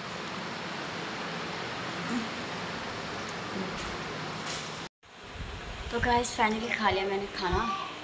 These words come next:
और आज कमरे में इतनी सुनसानी सुनसानी, क्योंकि बच्चे और सारे घर के जितने हैं वो बगल वाले कमरे में खेल रहे हैं लूडो। बाबू के बाबू और खुशी और उसके अम्मा लूडो खेल रहे हैं और हमारा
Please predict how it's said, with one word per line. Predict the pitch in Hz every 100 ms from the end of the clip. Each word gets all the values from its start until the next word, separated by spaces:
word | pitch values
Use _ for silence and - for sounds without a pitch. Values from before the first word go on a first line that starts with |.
| 214
और | 208
आज | 214 214
कमरे | - 208 202
में | 208 208
इतनी | 214
सुनसानी | 220 208 196 202 196 208
सुनसानी, | - 185 - 196 190
क्योंकि | 190 208
बच्चे | 202 208 - 226
और | 214 202
सारे | - 208 208 208 196 180 170 160 - 220 220
घर | 170 - 165
के | 160 202 190
जितने | 180 196 196
हैं | 175 170 180
वो | 185 175
बगल | 180 180
वाले | 175 175
कमरे | 180 170 165
में | 170 165
खेल | 156
रहे | 165
हैं | 170 165
लूडो। | 160 185 - - - - - - - - - - - -
बाबू | 190 202 214 226
के | 240 226 208
बाबू | 185 190 202 226 233 233 - -
और | 185 185 185 -
खुशी | 190 214 233 202 - - -
और | - -
उसके | - 190
अम्मा | 185 190
लूडो | 185 180 185
खेल | 185 170
रहे |
हैं | 190
और | 196
हमारा | 175 170